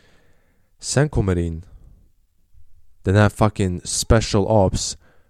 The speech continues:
Russian looking motherfucker. Right? Jag vet inte om han var ryss. Eh, han såg lite Balkan ut också. Med fucking stone cold i sina ögon. Han kommer in, right? Hans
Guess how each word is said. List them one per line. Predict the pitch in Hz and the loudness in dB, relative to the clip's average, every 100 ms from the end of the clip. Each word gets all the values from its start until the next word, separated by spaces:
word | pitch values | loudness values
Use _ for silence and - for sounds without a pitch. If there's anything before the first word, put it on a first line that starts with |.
| _ | _
Russian | 92 90 101 120 - 120 104 | -6 4 6 6 4 0 2
looking | 98 95 95 | 2 0 -4
motherfucker. | 90 90 87 - 82 - 87 101 _ _ _ _ _ _ _ _ _ _ _ - | -4 -6 -8 -6 -6 -4 -6 -8 _ _ _ _ _ _ _ _ _ _ _ 2
Right? | 113 | 2
Jag | 110 | 2
vet | 101 | -2
inte | 139 | -2
om | 101 | -4
han | 92 | -4
var | 87 | -4
ryss. | 82 87 - | -6 -8 -10
Eh, | - 139 | 0 0
han | 143 143 | 2 0
såg | - 143 | 0 -2
lite | 135 135 113 | -2 -2 -2
Balkan | 95 117 113 104 | 0 -2 -2 -6
ut | 104 98 | -6 -4
också. | 98 - - 82 98 _ _ _ _ _ _ _ _ _ _ _ _ _ _ _ | -4 -6 -8 -10 -10 _ _ _ _ _ _ _ _ _ _ _ _ _ _ _
Med | 104 98 | -2 -2
fucking | - 160 147 - 127 | 2 2 2 2 0
stone | 110 - - 143 139 123 | 0 -2 4 4 4 0
cold | - 131 113 | 0 2 2
i | 98 | 0
sina | - 95 87 | -4 -4 -2
ögon. | 90 78 69 - - _ _ _ _ - _ - _ _ | -2 -4 -10 -18 -20 _ _ _ _ -20 _ -20 _ _
Han | - 98 | -6 -6
kommer | - 101 95 | -2 -2 -2
in, | 92 101 - _ - | -2 -6 -12 _ -4
right? | 95 95 | -4 -2
Hans | - 120 - | -2 -2 -4